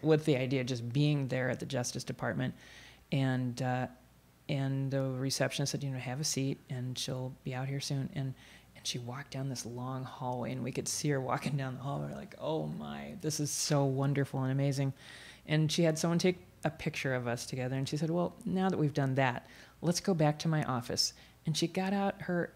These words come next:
atlas of the United States. She says, "Tell me where you live." So we live in, in Makanda at the time. We live in Makanda. Um, and she found that on there. She said, "Oh, uh, Chuck Grace is your U S attorney. He's a good man." And, uh,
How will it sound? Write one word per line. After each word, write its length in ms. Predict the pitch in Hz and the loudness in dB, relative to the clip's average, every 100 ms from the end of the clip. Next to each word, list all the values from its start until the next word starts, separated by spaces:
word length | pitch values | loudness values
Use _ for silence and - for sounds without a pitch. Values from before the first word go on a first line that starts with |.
| - | -2
atlas 420 | 170 - 131 - | 0 0 0 0
of 80 | 143 | 0
the 80 | 147 | 0
United 300 | 139 135 - | 0 -2 -2
States. 340 | - 143 123 | -2 -2 -2
She 100 | - | -4
says, 240 | - 139 | -4 -4
"Tell 240 | - - 165 | -4 -2 0
me 120 | 175 | 2
where 160 | 160 147 | 2 2
you 180 | 151 | 2
live." 360 | 156 190 - - - - - - - - | 0 -2 -2 -6 -14 -20 -20 -20 -20 -12
So 80 | - | -4
we 140 | 156 160 | 0 2
live 300 | 151 147 143 | 4 2 2
in, 300 | 139 139 - | 0 -2 -4
in 340 | 143 135 139 127 - - - | -2 0 0 -4 -10 -12 -8
Makanda 500 | 123 - 147 131 120 | -6 -2 -2 0 -4
at 100 | - | -8
the 80 | - | -6
time. 240 | - 127 | -6 -4
We 80 | 127 | -2
live 160 | 143 | 0
in 80 | 147 | 0
Makanda. 560 | 147 - 147 135 117 - - - - - - | 0 -2 -2 0 -2 -6 -12 -20 -20 -20 -2
Um, 460 | 147 143 135 127 123 - - - | 2 2 2 0 -4 -10 -14 -6
and 160 | 143 | -4
she 200 | - 143 | -2 -2
found 380 | 135 - 143 139 | -2 0 2 4
that 100 | 135 | 2
on 120 | 131 | 2
there. 140 | 123 143 | 0 -2
She 120 | 147 | -2
said, 180 | - - | -2 0
"Oh, 280 | 233 226 127 - - - - 143 | 2 2 0 -4 -18 -20 -10 -4
uh, 160 | 135 - | -4 -4
Chuck 240 | - 160 - | -4 -4 -4
Grace 320 | 151 202 214 147 | -2 -2 0 -2
is 140 | 127 | -2
your 140 | 131 | -2
U 260 | 131 135 139 | -2 0 0
S 160 | 135 - | 0 -2
attorney. 340 | - 160 139 | 0 0 0
He's 220 | 127 - | -2 -4
a 60 | - | -4
good 260 | 139 160 | -4 -2
man." 420 | 151 151 151 - - - - - - | 0 0 0 -2 -8 -14 -20 -20 -6
And, 400 | 151 147 143 139 131 | 0 2 2 -2 -4
uh, 260 | 135 131 127 | -4 -4 -4